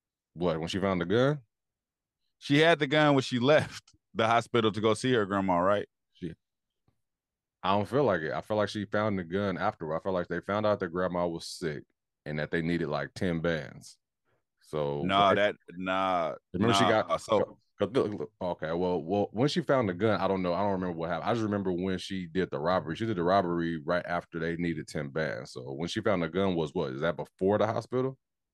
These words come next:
Speaker 2: I think it was before, 'cause it was like, it was like, uh, they were happy she found a job, and then she went to work,
Speaker 1: Mm-hmm.
Speaker 2: and then she got
Speaker 1: Yeah.
Speaker 2: the emergency call, and then she threw the gun in her purse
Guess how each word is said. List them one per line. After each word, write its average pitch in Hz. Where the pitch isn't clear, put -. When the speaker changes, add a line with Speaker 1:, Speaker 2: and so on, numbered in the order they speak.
Speaker 2:
I 104
think 120
it 117
was 107
before, 110
'cause 113
it 135
was 127
like, 120
it 104
was 104
like, 98
uh, 90
they 98
were 101
happy 107
she 104
found 104
a 95
job, 90
and 87
then 92
she 95
went 104
to 104
work, 98
Speaker 1:
Mm-hmm. 73
Speaker 2:
and 98
then 98
she 104
got 104
Speaker 1:
Yeah. 87
Speaker 2:
the 101
emergency 101
call, 82
and 95
then 92
she 92
threw 117
the 101
gun 95
in 92
her 87
purse 104